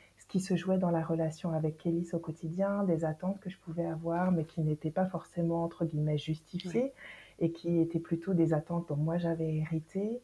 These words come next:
Speaker 1: Euh, et, et les choses se sont quand même, euh, assez rapidement apaisées au fil des rencontres, parce qu'il y a eu cette psychologue, euh, que, qui m'a beaucoup accompagnée, et puis j'ai rencontré aussi d'autres professionnels de la petite
Speaker 2: Mm.
Speaker 1: enfance, euh,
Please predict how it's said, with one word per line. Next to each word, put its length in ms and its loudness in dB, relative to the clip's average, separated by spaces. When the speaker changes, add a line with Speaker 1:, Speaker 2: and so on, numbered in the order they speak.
Speaker 1:
Euh, 380 -2
et, 540 2
et 40 8
les 120 6
choses 240 0
se 100 -4
sont 180 2
quand 160 0
même, 340 4
euh, 320 2
assez 260 2
rapidement 540 4
apaisées 500 2
au 80 4
fil 300 -2
des 100 4
rencontres, 460 -2
parce 160 -8
qu'il 180 -6
y 20 0
a 40 0
eu 40 0
cette 200 -8
psychologue, 680 -6
euh, 180 -12
que, 120 -12
qui 140 -4
m'a 100 0
beaucoup 300 -6
accompagnée, 720 -2
et 20 0
puis 160 -8
j'ai 100 0
rencontré 480 -6
aussi 280 -4
d'autres 180 -2
professionnels 560 -6
de 80 -6
la 140 -4
petite 240 -16
Speaker 2:
Mm. 60 -4
Speaker 1:
enfance, 500 -4
euh, 520 0